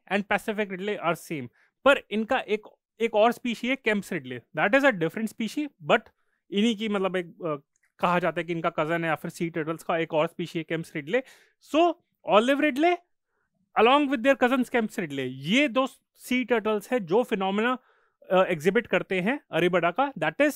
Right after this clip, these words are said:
unique mass nesting, that is thousands of females come together। मास नेस्टिंग का मतलब हो गया, मास, मतलब thousands of females come together on the same beach to lay their eggs। जैसे मैंने आपको बताया था, ऑलिव रिडले अपना ओशंस में ही सबसे ज्यादा टाइम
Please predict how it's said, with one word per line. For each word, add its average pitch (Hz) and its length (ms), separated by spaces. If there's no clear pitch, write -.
unique 202 460
mass - 240
nesting, 170 460
that 160 140
is 254 160
thousands 208 360
of 220 140
females 240 500
come 233 160
together। 160 320
मास 156 320
नेस्टिंग 208 280
का 214 60
मतलब 208 220
हो 190 60
गया, 233 160
मास, 175 260
मतलब 214 300
thousands 247 380
of - 80
females 233 340
come 233 200
together 214 280
on 240 120
the 240 260
same 226 300
beach 226 320
to 233 100
lay 190 280
their 214 240
eggs। 156 180
जैसे 156 220
मैंने 233 180
आपको 233 200
बताया 226 240
था, 269 100
ऑलिव 190 360
रिडले 220 240
अपना 233 220
ओशंस 190 520
में 226 80
ही 240 80
सबसे 214 200
ज्यादा 220 200
टाइम 190 340